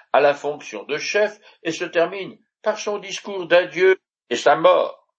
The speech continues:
Les deux discours des chapitres vingt-trois et vingt-quatre se ressemblent mais correspondent à deux événements différents. Le premier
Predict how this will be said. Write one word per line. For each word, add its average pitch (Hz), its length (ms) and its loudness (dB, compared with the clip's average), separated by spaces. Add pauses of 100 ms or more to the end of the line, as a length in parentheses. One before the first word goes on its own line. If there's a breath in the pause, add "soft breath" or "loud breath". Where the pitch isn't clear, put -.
(1800)
Les 214 140 -4
deux 226 140 -8
discours 110 500 -6
des 131 120 -4
chapitres 147 580 0
vingt-trois 82 760 -4
et 110 80 6
vingt-quatre 151 800 0 (300 soft breath)
se - 200 -4
ressemblent 123 640 2
mais 170 260 4 (460)
correspondent 151 760 -2
à 98 140 4
deux 117 320 -10
événements 127 480 -6
différents. 76 640 -12 (840 soft breath)
Le 139 160 2
premier 214 600 0